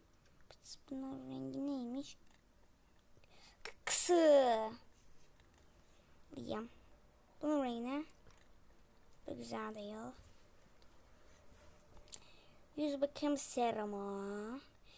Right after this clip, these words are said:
İnşallah ürünler güzeldir.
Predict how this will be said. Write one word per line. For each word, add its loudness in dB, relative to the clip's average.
İnşallah 6
ürünler 4
güzeldir. 4